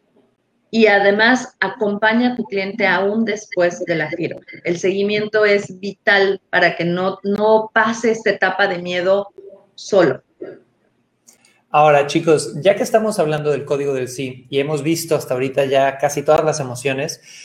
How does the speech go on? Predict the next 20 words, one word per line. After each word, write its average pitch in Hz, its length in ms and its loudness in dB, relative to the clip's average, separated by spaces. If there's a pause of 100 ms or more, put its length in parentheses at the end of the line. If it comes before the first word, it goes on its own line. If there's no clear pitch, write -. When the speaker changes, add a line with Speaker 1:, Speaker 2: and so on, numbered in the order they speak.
(140)
Speaker 2:
les 131 160 -2
quiero 165 180 4
hacer 165 180 2
una 147 160 0
pequeña 143 280 -2
recapitulación. 151 880 0 (140)
Cuando 160 420 -2
tú 214 120 -2
vas 247 200 0
a 202 60 0
venderle 156 400 0
algo 147 240 2
a 127 60 -2
alguien 139 380 -8 (360)
o 143 260 0
tú 190 180 2
vas 175 260 2
a 151 120 -4
comprar 139 520 0
algo, 120 420 -4